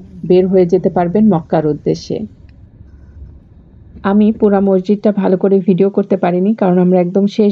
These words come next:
বেলায় চলে এসেছিলাম, হাতে অতটা সময় ছিল না। তো এটা হচ্ছে মহিলারা যেখানে নামাজ পড়ে সেই অংশটার পেছনে দেখাচ্ছি। এই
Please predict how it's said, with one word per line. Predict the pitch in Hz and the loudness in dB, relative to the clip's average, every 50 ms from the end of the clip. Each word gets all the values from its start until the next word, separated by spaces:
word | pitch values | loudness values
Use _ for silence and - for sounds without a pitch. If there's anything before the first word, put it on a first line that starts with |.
| 190 190 | 0 0
বেলায় | 202 185 202 196 185 | 0 0 0 0 0
চলে | - 185 175 175 | 0 0 0 0
এসেছিলাম, | 185 180 190 180 175 - 196 185 185 233 311 - | 0 0 -2 -2 -2 0 0 0 0 0 -2 -4
হাতে | - 220 202 - 190 | -2 -4 -2 0 0
অতটা | 180 175 185 175 - 185 190 | -2 -2 -2 -4 -2 -2 -4
সময় | - - 196 180 180 185 185 | -2 0 0 2 2 0 0
ছিল | 185 - 208 196 208 185 | 0 -2 0 0 2 2
না। | 185 196 254 320 - _ _ _ - _ _ _ _ _ _ _ - - | 2 0 -2 -4 -6 _ _ _ -20 _ _ _ _ _ _ _ -4 -2
তো | 196 190 - - | 0 0 0 0
এটা | 202 196 233 226 226 226 | 0 0 2 0 0 0
হচ্ছে | 214 214 208 202 - _ - 240 233 240 269 269 - - - 208 | 0 -2 -4 -4 -6 _ 0 2 2 2 2 0 -4 -8 -4 0
মহিলারা | 196 202 196 196 214 214 214 208 214 208 | 2 2 4 4 4 2 2 2 2 0
যেখানে | 202 208 202 - 214 214 208 | -2 -2 -2 0 2 2 2
নামাজ | 196 185 175 185 196 208 202 - _ | 2 2 2 2 2 0 -2 -4 _
পড়ে | - 190 185 185 220 302 392 392 _ _ _ _ _ - | -2 0 0 2 0 0 -2 -4 _ _ _ _ _ -12
সেই | - - 220 208 214 202 | -4 -2 0 0 0 0
অংশটার | 185 190 202 202 - 202 196 - 208 233 277 277 _ _ | 0 -2 -2 -2 -2 -4 -2 0 0 0 0 -2 _ _
পেছনে | - 202 202 202 - 226 208 208 196 | -2 -2 0 0 2 2 2 2 2
দেখাচ্ছি। | 175 170 170 170 185 175 170 175 _ - 240 294 339 - - - - - - - - | 2 0 -2 -2 -4 -6 -6 -8 _ -4 -4 -4 -4 -6 -12 -20 -20 -20 -20 -14 -4
এই | - - 180 185 | 0 2 2 2